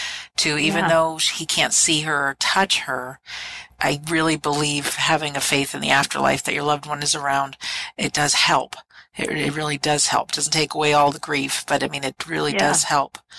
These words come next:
Speaker 1: And to give
Speaker 2: And even
Speaker 1: him
Speaker 2: if you don't believe, yeah, you
Speaker 1: Yeah.
Speaker 2: can, you can try this and just kinda say, "Okay, I'm gonna reserve judgment. I'm not gonna believe, but maybe I'll just say I don't, I'm not gonna push away the possibility." You know, you open your mind just a crack to, to make room for the possibility of it,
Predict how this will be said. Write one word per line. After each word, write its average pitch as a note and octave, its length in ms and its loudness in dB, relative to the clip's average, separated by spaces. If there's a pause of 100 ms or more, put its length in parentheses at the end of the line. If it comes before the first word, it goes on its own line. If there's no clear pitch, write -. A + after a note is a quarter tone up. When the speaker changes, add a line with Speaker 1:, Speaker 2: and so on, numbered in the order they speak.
(160)
Speaker 1:
And D#3 140 2
to - 140 2
give E3 280 0
Speaker 2:
And F3 80 4
even D#4 80 4
Speaker 1:
him F4 100 2
Speaker 2:
if F#4+ 140 0
you C#4+ 100 -4
don't C4 240 -2
believe, C#4+ 540 -2
yeah, B3 160 4
you G3+ 120 2
Speaker 1:
Yeah. F#3+ 160 6
Speaker 2:
can, - 120 -6
you C4 160 0
can C4 140 0
try D#4+ 280 2
this G3 200 2
and G#3+ 100 0
just A#3 160 -2
kinda A#3+ 300 2
say, A#3 120 2
"Okay, B3+ 280 0
I'm G#3+ 140 2
gonna A#3 140 -2
reserve G#3+ 440 0
judgment. G#3+ 340 2
I'm D3+ 120 0
not F#3+ 160 0
gonna A#3+ 120 -2
believe, A3 320 0
but F#3+ 180 0
maybe G#3 320 2
I'll G3 120 6
just G3 240 0
say F#3+ 100 2
I F3 100 4
don't, E3+ 320 0 (680)
I'm F#3+ 80 0
not G#3 120 2
gonna G3+ 120 0
push G3 240 -2
away F3 140 0
the D#3+ 80 -4
possibility." - 800 -2 (480)
You A3+ 80 -2
know, G3+ 100 4
you F#3+ 200 2
open A#3 240 2
your G#3+ 100 2
mind F#3+ 300 2
just A#3 220 -2
a A#3 60 -2
crack G3 380 2 (100)
to, - 160 0
to G3 140 -2
make F#3+ 200 0
room G3+ 200 0
for F#3+ 140 -6
the F3 80 -4
possibility F3+ 800 2
of D3 160 2
it, G3 120 2